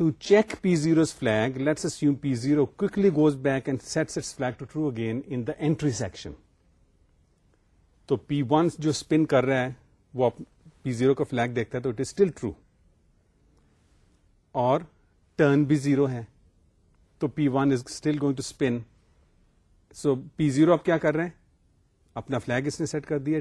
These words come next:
ٹرن کو کیا سیٹ کر رہے ہیں؟ Turn is set to the other process۔ So turn is not going to be set to zero, it would be set to one۔ And then it comes down and checks whether one's flag is true۔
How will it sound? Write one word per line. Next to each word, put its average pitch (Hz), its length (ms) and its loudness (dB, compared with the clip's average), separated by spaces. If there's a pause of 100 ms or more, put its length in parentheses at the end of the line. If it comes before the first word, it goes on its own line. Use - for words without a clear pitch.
(140)
ٹرن 180 220 2
کو 180 120 4
کیا 160 220 2
سیٹ 160 220 -4
کر 165 160 -2
رہے 185 80 -6
ہیں؟ 175 100 -10 (140)
Turn 165 180 2
is - 140 -4
set 147 200 0
to 170 100 -4
the 233 120 4
other 226 180 4
process۔ 147 340 -2 (880)
So 156 160 4 (120)
turn 180 220 8
is 131 120 0
not 202 160 6
going 202 160 6
to 190 80 2
be 180 80 0
set 165 240 2
to 147 100 0
zero, 127 240 0 (120)
it 143 120 -8
would 139 160 -4
be 127 80 -6
set 110 220 -6
to 123 100 -6
one۔ 90 220 -4 (1300)
And 120 240 -6
then 175 180 2
it - 140 -18
comes 160 260 0
down 107 260 -2 (300)
and 117 160 -8
checks 135 300 -4
whether 120 200 -2 (380)
one's 131 320 -2
flag 113 300 -4
is - 160 -12
true۔ 147 120 0